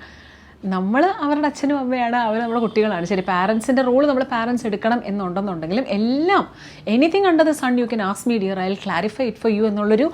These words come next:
അഷ്യൂരിറ്റി നമ്മൾ അവർക്ക് കൊടുക്കുമ്പോൾ എന്ത് കാര്യത്തെ പറ്റിയും അവർക്ക് ഫ്രീ ആയിട്ട് ചോദിക്കാനുള്ള ഒരു മൈൻഡ് സെറ്റിലേക്ക് അവരെത്തും, which I truly feel is really good. ഞാനിപ്പോൾ പാരൻസിനോട് സംസാരിക്കുന്ന സമയത്ത് ഞാൻ പറയാറുണ്ട്, "നിങ്ങൾ എന്തിനാണ് അങ്ങനെ ഒരു ബാരിയർ വെക്കുന്നത്?" അപ്പോൾ അവർ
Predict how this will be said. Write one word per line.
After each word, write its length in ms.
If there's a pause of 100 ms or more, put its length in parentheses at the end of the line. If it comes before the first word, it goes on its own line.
(220)
അഷ്യൂരിറ്റി 500
നമ്മൾ 220
അവർക്ക് 260
കൊടുക്കുമ്പോൾ 580 (340)
എന്ത് 480
കാര്യത്തെ 460
പറ്റിയും 420
അവർക്ക് 300
ഫ്രീ 380
ആയിട്ട് 200
ചോദിക്കാനുള്ള 720
ഒരു 100
മൈൻഡ് 280
സെറ്റിലേക്ക് 500
അവരെത്തും, 500 (280)
which 140 (280)
I 120
truly 440
feel 300
is 380
really 320
good. 140 (400)
ഞാനിപ്പോൾ 240
പാരൻസിനോട് 760
സംസാരിക്കുന്ന 460
സമയത്ത് 300
ഞാൻ 200
പറയാറുണ്ട്, 480 (300)
"നിങ്ങൾ 240
എന്തിനാണ് 380
അങ്ങനെ 160
ഒരു 80
ബാരിയർ 400
വെക്കുന്നത്?" 280
അപ്പോൾ 140
അവർ 160